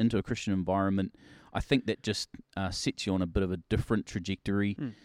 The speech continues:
Speaker 1: Um, you look and, I guess, encounter church in a different way. Uh,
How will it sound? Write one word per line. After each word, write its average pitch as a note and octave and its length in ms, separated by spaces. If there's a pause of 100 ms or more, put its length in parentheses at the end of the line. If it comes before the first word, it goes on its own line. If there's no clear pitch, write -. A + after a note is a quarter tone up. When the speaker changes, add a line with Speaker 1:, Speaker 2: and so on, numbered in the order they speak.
(240)
Speaker 1:
Um, F2 560 (260)
you F#2+ 380
look G#2 400 (100)
and, F#2 520 (560)
I G#2+ 80
guess, G2 240
encounter G2 680 (760)
church - 680
in G2+ 100
a F#2 60
different G#2+ 420
way. B2 360 (340)
Uh, E2+ 460